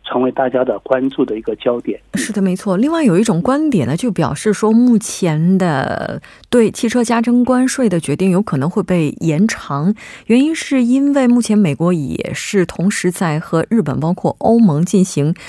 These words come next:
Speaker 2: 贸易磋商。那如果要是被延长的话，我们看到另外的一个时间节点是十一月十四号。那这一轮的话，可以说是否会被延长，对于韩国来讲也是至关重要的。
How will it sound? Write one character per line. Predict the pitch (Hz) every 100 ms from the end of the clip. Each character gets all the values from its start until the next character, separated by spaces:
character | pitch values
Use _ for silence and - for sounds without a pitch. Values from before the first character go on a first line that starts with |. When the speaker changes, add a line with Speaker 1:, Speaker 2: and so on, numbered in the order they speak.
| - -
Speaker 2:
贸 | 202 175
易 | 143 85
磋 | - - 202
商。 | - 202 208 220 - - -
那 | 226
如 | 233
果 | 277
要 | 233
是 | 240
被 | 240 208
延 | 170 208
长 | - 156
的 | 185
话， | 180
我 |
们 | 139
看 | 170 185
到 | 175
另 | 208
外 | 208 202
的 | 151
一 | 147
个 | 160
时 | - -
间 | 160 185
节 | 170
点 | 175 131
是 | - -
十 | 160 - 160 -
一 | 180
月 | 185 185
十 | 160 - 156
四 | - 240
号。 | 160 - - - - - - - - -
那 | 220 190
这 | - -
一 | 240
轮 | 185 151
的 | 190
话， | 190 160
可 | 156 190
以 | 160
说 | - 180 175 180 - - -
是 | - 254
否 | - 151
会 | 139 196
被 | 175 160
延 | 165 190
长， | - 170
对 | 190 180
于 |
韩 | 196 170
国 | 190 180
来 | 170
讲 | 175 139 123
也 | 131
是 | - - 156
至 | 185
关 | 160 160
重 | 175 147
要 | 147 110 95
的。 | -